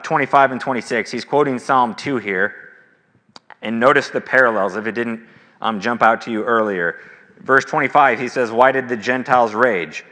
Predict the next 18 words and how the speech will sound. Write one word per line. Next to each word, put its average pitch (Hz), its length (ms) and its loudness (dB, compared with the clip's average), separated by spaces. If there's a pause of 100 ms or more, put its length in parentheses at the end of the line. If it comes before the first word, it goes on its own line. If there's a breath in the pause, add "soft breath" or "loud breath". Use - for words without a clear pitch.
(220 loud breath)
What 123 240 2
is, 127 280 -4
what 127 160 2
do 135 60 2
they 127 140 2
mention 123 440 -4
when 120 120 -4
they're 113 140 -2
praying 123 360 -2
in, 120 140 -4
uh, 110 240 0
twenty-seven 123 760 -2 (220 loud breath)
about 110 320 2
the 107 60 -4
Gentiles 107 760 2
being 113 280 -6
against 113 380 -6
them? 80 260 -10